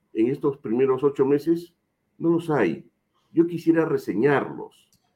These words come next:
Quizás el único gran mérito que va a acompañar indirectamente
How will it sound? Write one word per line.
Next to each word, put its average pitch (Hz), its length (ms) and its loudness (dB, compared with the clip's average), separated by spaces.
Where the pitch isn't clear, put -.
Quizás 170 500 0
el 127 160 -2
único 160 320 2
gran 143 280 2
mérito 151 600 0
que 107 160 -2
va 120 80 0
a 135 40 -2
acompañar 127 540 -2
indirectamente 123 1040 -2